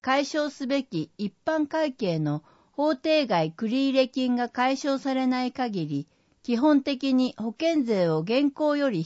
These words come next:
き下げることはできないと考えており、影響額についてはマイナスにならないことを基本としている。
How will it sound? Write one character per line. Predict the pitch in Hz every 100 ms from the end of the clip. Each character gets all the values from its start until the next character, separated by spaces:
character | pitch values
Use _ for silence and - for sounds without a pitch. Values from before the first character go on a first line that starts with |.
| -
き | 294
下 | 285 302
げ | 302
る | 254
こ | 233 170
と | 175
は | 151
で | 160
き | 165 277
な | 269
い | 208
と | 170
考 | - 202 220 226
え | 202
て | 175 151
お | 147
り、 | 147 151 _ _ _
影 | 240 269 269
響 | 302 285
額 | 240 208 185
に | 175
つ | 165 233
い | 202
て | 175 151
は | 147 - -
マ | 202 262
イ |
ナ | 285 302
ス | 302
に | 285 277
な | 277
ら | 285 294
な | 262
い | 202
こ | 175
と | 170 196 160
を | 104
基 | - 175
本 | 220 220
と | - 190
し | -
て | 180
い | 165 147
る。 | 143